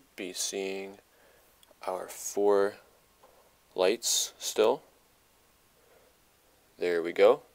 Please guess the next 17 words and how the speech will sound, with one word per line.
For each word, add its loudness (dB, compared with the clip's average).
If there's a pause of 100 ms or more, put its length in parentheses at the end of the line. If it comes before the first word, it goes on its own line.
(1200)
And 0 (1300)
we -6
set 2
our, 2 (840)
actually 2
we 6
only 2
set 0
the -12 (1080)
L 4
E 0
D -4 (800)
index 0
four 4 (400)
to -4 (100)
clock 2
zero -4